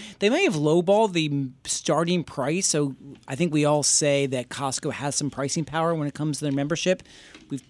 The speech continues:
just talked anecdotally about how if you're a Costco member, if they raise the price a few bucks here or there every year, I'm still paying it. So, uh, low, maybe, maybe they came in with a low ball price to start. So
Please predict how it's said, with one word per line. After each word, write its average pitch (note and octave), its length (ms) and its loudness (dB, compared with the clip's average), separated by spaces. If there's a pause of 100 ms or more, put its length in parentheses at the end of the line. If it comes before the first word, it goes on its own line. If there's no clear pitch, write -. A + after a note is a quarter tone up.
just - 180 -8
talked C#3+ 220 -2
anecdotally C#3 640 -2
about B2+ 240 -2
how B2 420 -2
if B2 180 -12
you're A#2+ 120 -6
a A#2 40 -14
Costco B2 360 -4
member, E3 340 2
if C3+ 100 0
they A#2+ 120 -6
raise A#2 240 -6
the G#2 80 -10
price A#2 260 -8
a G2+ 60 -14
few A2+ 180 -8
bucks A2+ 240 -8
here A2+ 220 -8
or G#2+ 40 -6
there A#2+ 220 -6
every A2+ 160 -10
year, C#3 300 -2 (160)
I'm A#2 80 -4
still C#3+ 180 -2
paying E3 300 0
it. A#3+ 180 -4 (540)
So, D#3 480 4 (180)
uh, C#3 240 -2
low, E3 300 6
maybe, G3 320 6
maybe A3 340 8
they G#3+ 120 8
came F#3+ 200 2
in F3+ 140 4
with D3 80 -2
a D3+ 60 2
low D3 360 4
ball D3 300 2
price C#3 380 -4
to - 120 -10
start. F#3 400 2
So B2 300 -2